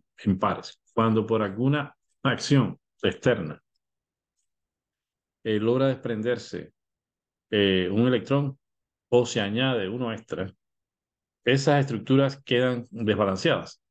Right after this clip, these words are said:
y se vuelven muy inestables y muy reactivas, lo cual causa un efecto en cadena donde van a robarle al electrón, al átomo vecino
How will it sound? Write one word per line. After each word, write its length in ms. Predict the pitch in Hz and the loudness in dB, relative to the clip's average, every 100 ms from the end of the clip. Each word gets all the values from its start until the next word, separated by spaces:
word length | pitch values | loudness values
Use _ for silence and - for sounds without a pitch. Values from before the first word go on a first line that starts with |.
| _ | _
y 100 | 120 | -4
se 120 | 104 | 0
vuelven 380 | 104 123 131 120 | 2 2 2 0
muy 180 | 110 131 | 0 0
inestables 560 | 139 139 131 127 127 101 | 0 -2 -2 -2 -4 -4
y 60 | |
muy 160 | 110 135 | -2 -2
reactivas, 600 | 131 101 - 123 117 98 | -2 -4 -4 -2 -2 -2
lo 160 | 92 | -6
cual 320 | 85 120 131 - _ _ _ - | -2 -2 -2 -4 _ _ _ -2
causa 480 | 135 127 - - _ _ _ _ _ _ _ _ _ | 0 0 -4 -14 _ _ _ _ _ _ _ _ _
un 160 | 120 127 | -2 -2
efecto 460 | - 127 123 120 | -2 -4 -2 -2
en 100 | 110 | -2
cadena 520 | 104 98 117 92 90 95 - | -2 -2 0 -2 -8 -14 -6
donde 380 | 95 101 101 98 | 0 2 2 2
van 240 | 101 120 | 2 0
a 80 | 123 | 0
robarle 580 | 117 104 120 120 110 95 | 0 0 -2 -2 -6 -4
al 320 | 104 95 92 - | -4 -4 -8 -6
electrón, 500 | 101 92 - 120 117 | -2 -2 0 0 2
al 400 | 110 98 90 87 - | 0 0 -6 -6 0
átomo 400 | 131 135 104 90 | 0 2 -2 -4
vecino 480 | 90 117 92 90 | -4 -2 -2 -4